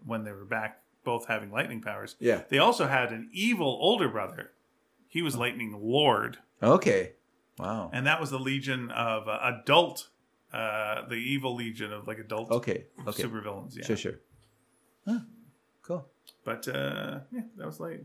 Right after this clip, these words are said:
Speaker 1: Light Lass.
Speaker 2: <laughs>
Speaker 1: She'd make you weigh less. The end. That was her powers.
Speaker 2: <laughs>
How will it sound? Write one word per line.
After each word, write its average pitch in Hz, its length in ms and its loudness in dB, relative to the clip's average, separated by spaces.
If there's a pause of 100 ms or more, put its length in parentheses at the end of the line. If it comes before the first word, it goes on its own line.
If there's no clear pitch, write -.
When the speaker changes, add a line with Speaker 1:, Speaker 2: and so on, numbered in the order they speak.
Speaker 1:
Light 156 300 -8
Lass. 117 360 -8 (220)
Speaker 2:
<laughs> - 880 -2
Speaker 1:
She'd 147 260 -2
make 151 200 -2
you 147 80 0
weigh 139 200 6
less. 120 440 0 (520)
The 131 280 -4
end. 113 240 -4
That 117 160 -2
was 113 120 -4
her 117 60 -8
powers. 107 340 -4 (120)
Speaker 2:
<laughs> - 540 6